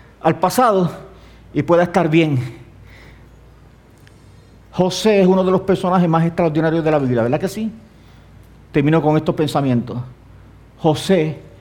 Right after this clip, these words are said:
uno de los personajes más extraordinarios de la Biblia, José estaba herido. Él lo admite. Es tan, él lo admite. Un día José dice, "Yo no voy a seguir viviendo más con esta herida".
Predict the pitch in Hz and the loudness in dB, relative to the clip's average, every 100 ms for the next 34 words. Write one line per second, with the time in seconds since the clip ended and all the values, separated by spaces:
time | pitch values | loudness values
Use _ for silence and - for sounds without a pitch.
0 | - - - - - 156 170 175 170 170 | -20 -20 -20 -20 -6 0 4 4 2 0
1 | 156 160 160 160 156 160 160 151 160 160 | -2 0 2 2 0 2 0 2 2 2
2 | 165 175 196 170 160 156 135 160 143 120 | 2 2 2 0 0 -2 -4 -2 0 0
3 | 120 101 113 - - - - - - - | -2 -4 -10 -18 -20 -20 -20 -20 -20 -20
4 | - - - - - - - - - - | -20 -20 -20 -20 -20 -20 -20 -20 -20 -20
5 | - - - - 139 151 139 123 135 - | -20 -20 -16 -2 0 2 0 2 0 0
6 | 123 - - - - - - - - - | -6 -10 -18 -20 -20 -20 -20 -20 -20 -20
7 | - - - - - - - - - - | -20 -20 -20 -20 -20 -20 -20 -20 -20 -2
8 | 127 127 170 170 165 - - 180 180 160 | -2 0 -2 -2 -6 -12 -2 2 2 2
9 | 160 180 139 175 185 175 185 175 175 165 | 2 2 2 4 4 4 2 2 0 0
10 | 175 175 - 147 127 - - - - - | 2 2 2 0 -2 -10 -20 -20 -20 -20
11 | - 127 151 147 151 151 143 139 147 156 | -4 0 0 0 -2 -2 -2 -2 -2 -2
12 | 135 139 123 117 123 120 104 101 95 | -4 -6 -6 -4 -2 -2 -2 -4 -6